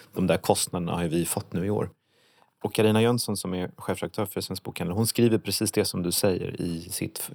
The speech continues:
sin ledare, nämligen att det är gamla siffror, och tittar man på förlag som, som har senare, alltså bokslut som är per sista juni, så ser det lite sämre ut. Bland annat Tukan, och där säger Christian Bangmelke något som,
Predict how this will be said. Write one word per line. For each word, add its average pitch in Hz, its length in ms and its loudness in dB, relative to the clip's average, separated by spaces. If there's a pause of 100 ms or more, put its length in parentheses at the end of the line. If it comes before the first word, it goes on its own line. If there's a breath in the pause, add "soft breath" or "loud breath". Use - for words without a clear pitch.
(100)
sin 95 200 2
ledare, 90 340 2
nämligen 87 440 0
att 80 240 -4 (640 soft breath)
det 95 100 2
är 90 40 2
gamla 101 320 6
siffror, - 400 0
och - 100 -4
tittar 98 280 -2
man 95 160 4
på 95 120 -2
förlag 78 440 0
som, 80 340 -4
som - 220 -4
har 85 260 -2 (120)
senare, 95 600 2 (280)
alltså - 180 -4
bokslut 87 480 0
som 85 180 -4
är - 240 -2 (140)
per 92 260 2
sista 87 320 0
juni, 92 400 2
så - 140 0
ser - 180 0
det 80 60 0
lite 87 180 0
sämre 117 300 2
ut. - 240 -4 (460 loud breath)
Bland 104 160 6
annat 101 420 -2
Tukan, 92 540 2 (100)
och - 100 -8
där 98 280 0 (120)
säger 92 400 2
Christian 90 440 -2
Bangmelke 90 480 0
något 87 220 -2
som, 87 260 -4